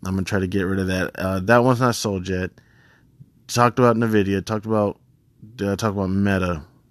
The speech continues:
I'm not sure if I talked about Meta. Let me see if I pull up Meta.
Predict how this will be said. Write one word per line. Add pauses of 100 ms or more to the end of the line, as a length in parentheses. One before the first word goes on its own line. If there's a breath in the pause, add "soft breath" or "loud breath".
(1900)
I'm
not
sure
if
I
talked
about
Meta. (840 soft breath)
Let
me
see
if
I
pull
up
Meta.